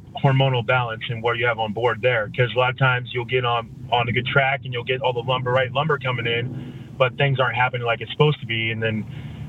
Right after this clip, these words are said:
that's where you have to look at your hormones, right? Your testosterone, your estrogen, your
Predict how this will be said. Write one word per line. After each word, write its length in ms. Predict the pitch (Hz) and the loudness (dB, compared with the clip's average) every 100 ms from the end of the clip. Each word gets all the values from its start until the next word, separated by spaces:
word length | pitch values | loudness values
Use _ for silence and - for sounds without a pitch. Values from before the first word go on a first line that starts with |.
| - | 0
that's 200 | 131 131 | 2 2
where 100 | 127 | 0
you 100 | 127 | -2
have 80 | 123 | -2
to 60 | 117 | -2
look 180 | 117 113 | -4 -2
at 40 | |
your 140 | 113 107 | -2 0
hormones, 520 | 120 113 98 80 - - | 2 2 -2 -6 -10 -6
right? 280 | 101 101 101 | 0 0 0
Your 120 | 98 | -4
testosterone, 920 | - 120 104 120 104 101 - 104 101 | 2 2 4 2 2 -2 -2 -2 -2
your 140 | 101 104 | -2 2
estrogen, 840 | 104 107 104 95 104 101 98 98 98 - | 2 0 -4 -2 0 2 0 -2 -4 -2
your 240 | 110 104 | 2 2